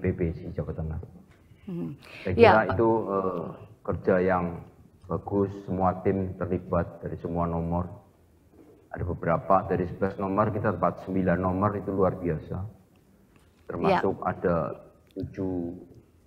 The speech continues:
Speaker 1: medali perak, empat belas perunggu, itu membuat, eh, provinsi lain juga terkesima melihat
Speaker 2: <laughs>
Speaker 1: sepak terjang atlet-atlet muda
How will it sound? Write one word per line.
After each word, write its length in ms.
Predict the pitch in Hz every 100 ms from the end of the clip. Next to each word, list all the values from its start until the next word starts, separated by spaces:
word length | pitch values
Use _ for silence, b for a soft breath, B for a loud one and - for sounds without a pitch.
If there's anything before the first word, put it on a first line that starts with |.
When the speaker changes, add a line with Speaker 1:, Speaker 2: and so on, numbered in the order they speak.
| -
Speaker 1:
medali 240 | 90 85 82
perak, 560 | - 85 87 - - - _ 82
empat 160 | 87 -
belas 240 | 85 82 -
perunggu, 480 | - 92 85 85 95
itu 160 | 90 104 101 - - - _ _ _ _ - _ _ -
membuat, 720 | 92 87 87 90 87 - - - _ _ -
eh, 360 | 85 82 85 82 - - _
provinsi 560 | - 90 92 92 95 90
lain 320 | 90 95 95
juga 480 | 87 85 80 92 - - _ _ _ _ _
terkesima 880 | 95 - 117 - 110 104 90 71 - - - - -
melihat 480 | 92 92 90 87 - 180 -
Speaker 2:
<laughs> 240 | - - 95
Speaker 1:
sepak 240 | 82 -
terjang 400 | 87 - 90 85
atlet-atlet 640 | 76 87 82 80 82 85
muda 400 | - 87 85 78